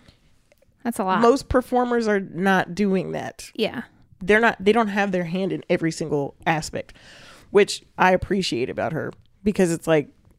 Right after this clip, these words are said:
Speaker 2: I think you can tell when, when you go to a performance and it's like, yeah, you just showed up here to, like, sing your part and that's it. So for her to go above and beyond like that,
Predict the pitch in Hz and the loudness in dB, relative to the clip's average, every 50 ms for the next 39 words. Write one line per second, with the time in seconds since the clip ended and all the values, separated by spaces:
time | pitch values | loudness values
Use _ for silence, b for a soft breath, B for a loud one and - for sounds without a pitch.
0 | _ _ - _ _ _ _ - 208 208 220 254 233 247 226 233 208 175 - - | _ _ -20 _ _ _ _ 2 2 2 2 0 -4 -2 -2 -2 -2 -2 0 2
1 | 202 185 156 143 135 143 147 135 135 120 _ _ _ - - 160 160 147 165 151 | 4 4 4 4 2 -2 -4 -6 -8 -16 _ _ _ -2 -2 -2 0 -2 -4 -2
2 | - 160 156 151 160 151 151 - 170 151 - - 170 151 147 147 147 143 127 - | 2 2 2 2 2 -2 -2 -2 -4 -6 -4 -4 -4 -4 -4 -4 -6 -8 -10 -12
3 | - _ _ - 165 151 143 139 127 - - - 127 139 123 92 - - - _ | -14 _ _ -10 -8 -6 -6 -6 -8 -8 -8 -4 -4 -2 -2 -4 -6 -10 -18 _
4 | _ _ _ _ _ _ _ _ _ _ _ _ _ _ _ _ _ _ _ - | _ _ _ _ _ _ _ _ _ _ _ _ _ _ _ _ _ _ _ -18
5 | - - 277 311 311 302 302 262 285 294 - - 240 226 220 208 - - 214 185 | -10 -4 0 0 2 2 2 0 0 -2 0 2 4 4 4 2 0 2 0 2
6 | 170 165 170 156 151 147 139 - _ _ _ _ - - - - 170 143 143 143 | 2 2 0 0 2 0 -2 -2 _ _ _ _ -18 -12 -8 -6 -6 -6 -6 -10
7 | - - 147 131 143 - - _ - 151 147 135 135 110 127 113 - _ _ _ | -8 -6 -4 -4 -4 -6 -8 _ -14 -12 -12 -12 -12 -12 -14 -16 -20 _ _ _
8 | _ _ _ _ _ _ _ _ _ _ _ - 165 131 139 - - 180 180 - | _ _ _ _ _ _ _ _ _ _ _ -2 -2 -2 0 2 4 4 4 2
9 | - B B B B B B B B B - - - 196 190 185 175 170 - - | 0 B B B B B B B B B -4 2 4 6 6 6 4 2 -2 -2
10 | - 185 180 180 214 220 247 254 233 190 175 - - 165 - 190 - - 196 180 | 2 2 2 4 4 4 4 2 0 -4 -6 -10 -16 -18 -20 -12 -2 2 4 4
11 | 185 180 - - 160 156 180 170 165 170 180 170 - 156 156 147 147 143 151 156 | 4 4 4 0 0 2 4 2 2 2 0 -4 -2 -4 -2 -2 -2 -2 -2 -4
12 | 151 156 160 151 - - 170 165 165 147 - | -4 -4 -4 -4 -2 0 0 0 0 0 -2